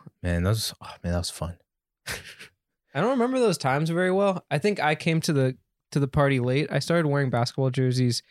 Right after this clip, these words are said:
Speaker 2: to, like, social events in two thousand seven.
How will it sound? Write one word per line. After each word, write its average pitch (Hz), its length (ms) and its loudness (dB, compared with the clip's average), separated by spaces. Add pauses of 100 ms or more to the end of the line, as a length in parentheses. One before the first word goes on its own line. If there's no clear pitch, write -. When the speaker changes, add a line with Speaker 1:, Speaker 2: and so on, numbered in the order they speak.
(640)
Speaker 2:
to, 135 160 0
like, 117 200 0
social 139 720 0
events 139 500 0
in 127 220 0
two 123 140 0
thousand 120 460 0
seven. - 680 -2